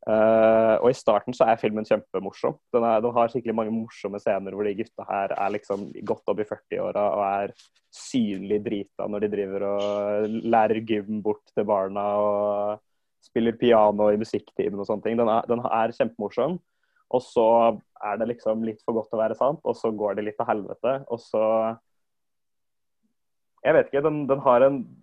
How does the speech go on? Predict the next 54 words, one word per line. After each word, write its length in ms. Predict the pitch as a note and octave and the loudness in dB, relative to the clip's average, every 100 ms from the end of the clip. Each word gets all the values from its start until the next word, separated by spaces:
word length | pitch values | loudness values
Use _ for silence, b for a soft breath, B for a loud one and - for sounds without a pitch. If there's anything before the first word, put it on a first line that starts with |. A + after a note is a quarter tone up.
| - - | -12 -2
den 80 | D3 | 0
har 120 | B2+ | 0
ikke 140 | D#3+ | -2
et 80 | D#3 | -4
toneproblem, 840 | - D3 G#2 G#2 G#2+ F2+ A2 D3 C3+ | -4 -4 -4 -6 -10 -2 0 0 0
den, 200 | C3+ C3+ A#2+ | -4 -2 0
den, 200 | B2+ C3 A#2+ _ _ _ _ _ | 0 -2 -10 _ _ _ _ _
plutselig 540 | E3+ - - A2 A2+ | -6 -6 -10 -4 -2
så 60 | C3+ | 0
går 160 | A#2+ A2 | 0 0
den 60 | A#2 | 0
over 180 | G#2+ G2 | -2 -2
til 160 | - A2+ | -6 -6
å 40 | |
bli 160 | G#2+ G#2 | -2 -4
noe 160 | G#2+ A2+ | -4 -4
helt 240 | A2 G#2+ - | -2 -2 -2
annet 220 | A2 G2 | -4 -4
enn 80 | A2 | -6
det 60 | G#2 | -6
man 160 | G#2+ | -6
først 220 | A2 A#2 - | -6 -8 -4
trodde, 180 | C#3 G#2 A2 | -2 0 2
da. 80 | B2+ - | 0 -2
Man 140 | A2+ | -2
tenker 240 | B2 G#2 | -2 -2
liksom, 160 | G#2+ A2+ | -4 2
"Å, 40 | A#2 | 4
det 80 | A#2 | 4
her 160 | G#2+ | 4
er 60 | G#2+ | 2
gøy, 140 | G#2+ G2+ | 2 0
det 80 | G#2 | 0
er 60 | A2 | 0
gutta 220 | A2 G#2+ | -2 -4
som 80 | G#2 | -4
skal 140 | - G2 | -4 -4
være 100 | G2+ | -4
fulle 360 | G#2+ F#2+ F#2 G2+ | -6 -6 -4 -2
hele 220 | F#2+ G2 F#2+ | -2 -2 -2
arbeidsdagen 420 | F#2+ - - G2+ | -4 -6 -8 -6
sin", 160 | - G#2 | -6 -2
det 80 | |
er 140 | G2+ G2 | 0 0
jo 60 | G2+ | -2
et, 80 | - | -2
eh, 200 | G#2 G2+ G#2 | -2 0 0
litt 160 | G#2 | -4
morsomt 300 | A2+ - G#2+ G2+ | -8 -6 -8 -6
konsept, 300 | G2 A2+ _ | -6 -6 _
men 160 | A#2 | -6
så 80 | A#2+ | -4
blir 400 | A#2+ A2 G2 G2 | -4 -6 -6 -2
det 140 | G2+ | 2